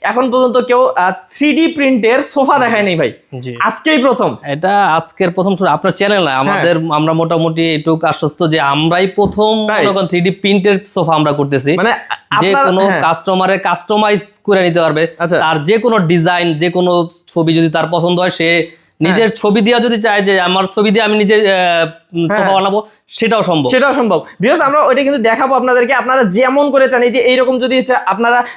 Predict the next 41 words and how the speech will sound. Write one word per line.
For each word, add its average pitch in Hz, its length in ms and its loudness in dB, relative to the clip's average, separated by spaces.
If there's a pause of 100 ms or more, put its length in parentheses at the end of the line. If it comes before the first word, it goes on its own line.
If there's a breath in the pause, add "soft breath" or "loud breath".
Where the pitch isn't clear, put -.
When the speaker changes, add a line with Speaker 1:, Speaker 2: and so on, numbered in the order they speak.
(160)
Speaker 1:
যারা 226 120 2
রেস্টুরেন্ট 247 420 0
করবেন, 240 200 0
তারা 240 180 0
যদি 240 140 -2
চান 233 220 0
যে 240 60 0
এই 233 80 0
Speaker 2:
রেস্টুরেন্টের 214 340 2
Speaker 1:
রেস্টুরেন্টের 196 400 2
Speaker 2:
ভিতরে 190 240 0
রেস্টুরেন্ট। 233 400 0
Speaker 1:
লোগো 262 120 2
ছবি 254 300 0
থাকবে 240 240 -2
আপনাদের 233 320 -2
হচ্ছে 240 180 0
সোফায়, 240 340 0
সেটাও 254 340 0
সম্ভব। 208 420 0 (260 soft breath)
আচ্ছা, 202 160 -4
সেটা 254 180 0
আমরা 277 140 2
একটু 277 160 -2
পরে 277 180 2
দেখাচ্ছি 254 300 0
ভাইয়া। 269 240 0 (220 loud breath)
কিন্তু 247 180 0
এইরকম 285 460 2
সুন্দর 277 320 0
সুন্দর 269 240 0 (120)
আনকমন 254 460 0
কাস্টমাইজ 254 460 -2
করে 233 220 0
যারা 226 140 2
সোফাগুলো 226 580 0
বানিয়ে 220 280 0
নিতে 202 240 -2
চায়, 233 320 -2
তারা 208 200 0
কিভাবে 247 520 0